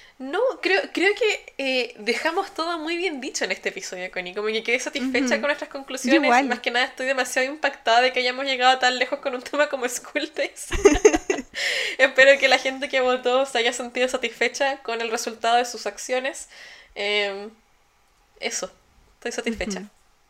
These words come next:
Speaker 2: Sí. Y, ¿sabéis qué? En todo caso me gustó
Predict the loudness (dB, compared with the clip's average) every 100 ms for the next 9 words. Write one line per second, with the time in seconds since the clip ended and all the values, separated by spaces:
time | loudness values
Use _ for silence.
0 | _ _ -10 -4 -4 -4 _ -20 -20 -20
1 | -14 -6 -6 -2 0 0 0 -2 -2 0
2 | 2 2 0 -2 -2 -2 -4 0 2